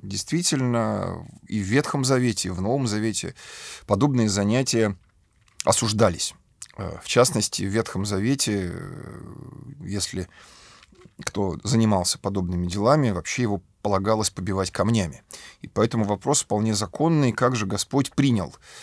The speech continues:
э, дары от таких людей, тем более, что, э, и в Новом Завете, м, занятие, э, подобными вещами является ни много ни мало смертным грехом.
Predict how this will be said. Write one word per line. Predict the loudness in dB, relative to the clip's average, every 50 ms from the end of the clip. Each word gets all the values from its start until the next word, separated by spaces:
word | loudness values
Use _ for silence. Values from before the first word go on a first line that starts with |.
| -20 -18 _
э, | -12 -10 -10 -8
дары | -2 2 4 4 6 4 2
от | 0 -2 -4
таких | -8 -8 -8 -10 -10 -8 -6
людей, | -4 -2 2 4 4 4 4
тем | 4 0 0 0 0
более, | 2 2 2 2 2 0
что, | -2 -4 -6 -2 0 2 2 2 2 0 -2 -6 -10 _ -14
э, | -14 -8 -2
и | 0 0
в | 2 2
Новом | 0 0 0 0 0 2
Завете, | 2 2 4 4 4 4 4 2 0 -2 -2 -6 -14 -20 -20 -20 -20 -20 -20 -20 -18 -14
м, | -12 -12 -10 -10 -10 -8 -6
занятие, | -2 0 2 4 4 4 4 2 0 0 -2 -2 -2 -2 -4 -6 -6
э, | -8 -8 -10 -10 -10 -10 -12 -10 -4
подобными | -2 -2 0 0 0 0 0 0 -2 -2
вещами | -2 -4 -4 -2 0 2 4 4 4 2 0 -4 _ _ _ _ _ _ _ _ _ _ _ -6
является | -2 0 2 2 4 4 4 4 2 2 0
ни | 0 2
много | 2 0 0 0 0 0
ни | 2 2
мало | 2 4 4 4 2 0 -2 _ _ _ _ _ _ _ _ _ _ _ _ _ -20 -20 _ _ _ _ _ _ _ _ _ _ -6
смертным | -2 0 2 4 4 2 2 0 -2 0 0
грехом. | 2 0 0 2 2 2 2 2 0 -4